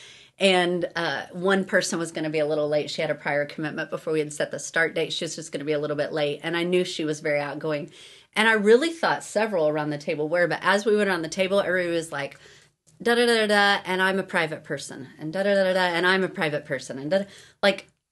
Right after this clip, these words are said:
every one of them. And I was like, "Oh my gosh, like, wow, this will be the first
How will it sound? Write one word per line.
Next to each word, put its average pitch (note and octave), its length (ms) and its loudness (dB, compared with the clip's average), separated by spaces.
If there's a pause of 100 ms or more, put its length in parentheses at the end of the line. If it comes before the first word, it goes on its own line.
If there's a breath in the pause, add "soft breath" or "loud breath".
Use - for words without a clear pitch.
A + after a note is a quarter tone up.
(220)
every A3 240 6
one A3 180 4
of G#3+ 120 0
them. F3 160 2
And E3 80 -4
I E3 80 -6
was E3 200 -10
like, D3+ 240 -14 (560)
"Oh D#4 180 0
my E3+ 240 0 (180)
gosh, B3+ 760 0 (380 loud breath)
like, G#3 320 2
wow, G3 520 4
this A3+ 240 4
will D#4+ 80 0
be B3+ 140 2
the F3 120 4
first F#3 640 -2